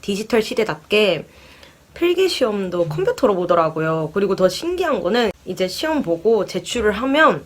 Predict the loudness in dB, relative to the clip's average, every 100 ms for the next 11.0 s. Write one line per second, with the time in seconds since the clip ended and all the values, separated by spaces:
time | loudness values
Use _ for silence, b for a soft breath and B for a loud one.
0 | b b b -12 2 4 6 4 0 -2
1 | 0 2 0 0 0 -2 -2 -6 0 2
2 | 2 2 2 4 4 2 -2 -2 0 0
3 | 2 0 -2 -4 -2 -2 -4 -10 -12 -8
4 | -4 -2 -2 -4 B B B -10 -8 -4
5 | -2 2 0 -2 -20 -10 -6 -2 -2 0
6 | -2 -2 -6 -2 -2 -2 -8 -8 -6 -8
7 | -10 B B B -12 -8 -8 -6 -2 0
8 | 0 0 0 0 -2 -6 2 2 2 -2
9 | -2 0 2 0 -4 -8 -8 -8 -8 -6
10 | -4 -2 -2 -4 -6 -10 -10 -8 -6